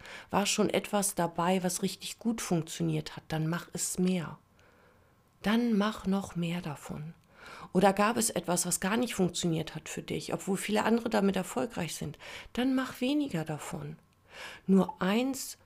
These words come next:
tu bitte nicht. Es nur ganz kurz versuchen und nach zwei, drei Mal wieder direkt aufhören. Es gibt zum Beispiel den ein oder anderen Coach bei Instagram, jetzt zum Beispiel, das ist ja meine Lieblingsplattform, ich weiß nicht, wer es weiß, aber bei Instagram bin ich sehr gerne.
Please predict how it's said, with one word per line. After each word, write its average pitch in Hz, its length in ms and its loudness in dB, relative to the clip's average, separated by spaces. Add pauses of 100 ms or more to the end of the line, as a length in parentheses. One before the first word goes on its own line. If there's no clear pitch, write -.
(120)
tu - 140 -4
bitte 220 320 2
nicht. 147 480 -6 (1000)
Es - 200 0
nur 165 220 4
ganz 170 340 2
kurz - 340 -4
versuchen 156 760 -4 (240)
und 160 100 2
nach 160 180 2
zwei, 160 380 2
drei 165 440 2
Mal 156 460 2
wieder 156 220 0
direkt 147 440 -6
aufhören. - 580 -8 (560)
Es - 120 -8
gibt 247 240 0
zum 196 140 4
Beispiel 170 340 2
den 156 240 0
ein 170 240 2
oder 165 180 2
anderen 143 280 0
Coach 196 380 -2
bei - 100 -6
Instagram, 165 640 0
jetzt 151 240 -4
zum 160 140 0
Beispiel, 156 380 -2
das 151 100 -8
ist - 100 -8
ja 151 100 -4
meine 147 280 0
Lieblingsplattform, 156 1000 -2
ich - 140 -10
weiß 139 220 -4
nicht, - 160 -8
wer - 120 -6
es - 140 -8
weiß, 190 300 0
aber - 200 -8
bei - 120 -8
Instagram 151 600 -6
bin 139 160 -6
ich - 100 -8
sehr - 140 -10
gerne. 147 420 -4